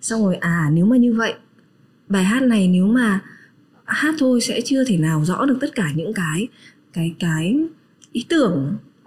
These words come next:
một cái sự truyền tải nào đấy thì cần phải có rap hay sao đấy. Thì bắt đầu, à, ai sẽ là người hợp với ca khúc này? <laughs> Nghĩa là em, em là một người kiểu,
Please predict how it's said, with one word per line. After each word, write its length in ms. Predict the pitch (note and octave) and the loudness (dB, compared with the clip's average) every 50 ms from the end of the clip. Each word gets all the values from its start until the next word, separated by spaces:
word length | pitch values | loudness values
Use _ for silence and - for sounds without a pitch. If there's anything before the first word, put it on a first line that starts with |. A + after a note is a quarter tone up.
| - - _ _ _ _ _ _ - - - - | -20 -20 _ _ _ _ _ _ -20 -20 -10 -4
một 100 | G#3+ F#3+ F#3+ | -4 -2 -2
cái 80 | G3 | -2
sự 160 | G3+ - - - | -2 -4 -4 -4
truyền 240 | - - A3 F3 D#3 | -2 0 0 0 2
tải 200 | F#3 G3 F3 D#3 | 0 0 0 0
nào 180 | D3+ D#3+ E3 E3 | 0 0 0 0
đấy 340 | E3 E3 E3+ F3+ A3 C#4+ - - - - - - _ _ - | 0 0 0 0 0 -2 -2 -6 -12 -20 -20 -20 _ _ -10
thì 60 | A3+ - | -6 -2
cần 140 | G3+ F3+ E3 | 0 0 0
phải 100 | E3 C#3+ | 0 -2
có 120 | - D3+ F3 | -2 -2 0
rap 220 | A3 B3+ D4+ F#4 F4 - | 0 0 0 -2 -4 -2
hay 100 | C#4 C4 | -2 -2
sao 240 | A#3 - B3 B3 B3+ | 0 0 0 0 0
đấy. 220 | G#3 G3+ F#3 F#3 A3 | 0 0 0 0 0
Thì 100 | C4 A3+ | 0 0
bắt 100 | G3+ - | 0 0
đầu, 120 | A#3+ A3 G3+ G#3 F#3 - | 0 0 0 0 -2 -2
à, 220 | - A3+ G#3+ G3 - | -2 -2 -2 -2 -2
ai 180 | A3 A3+ B3 | -2 -2 -2
sẽ 120 | A3 - - | -2 -2 -2
là 100 | C#4 A#3 | 0 2
người 200 | G3+ F#3+ F3+ F3 | 2 2 2 2
hợp 160 | F3+ F#3 E3+ E3+ F#3 | 2 2 0 0 0
với 120 | G#3 E3 | 0 0
ca 60 | E3+ G3+ G#3+ - | 0 -2 -4 -6
khúc 80 | - | -4
này? 280 | B3 A#3 G#3+ F#3+ E3 E3+ G#3+ - - - A#3+ - | -4 -2 -2 -2 -4 -4 -6 -10 -12 -12 -12 -8
<laughs> 300 | - D#4+ D4+ - - - | -6 -6 -6 -8 -10 -6
Nghĩa 160 | A#3+ B3+ C#4+ | -4 -2 0
là 120 | E4 D#4 - - | 0 0 0 0
em, 160 | D#4+ E4+ - | -2 -2 -2
em 180 | B3+ D#4+ E4+ E4+ | -2 -2 -2 0
là 100 | D#4+ C#4 | 0 2
một 120 | B3+ A#3+ | 2 2
người 360 | A#3+ A#3 A#3+ A#3+ A#3 A3 A3 A3+ | 2 2 2 2 2 2 0 0
kiểu, 220 | A#3 G#3 F3+ E3 | 0 0 0 0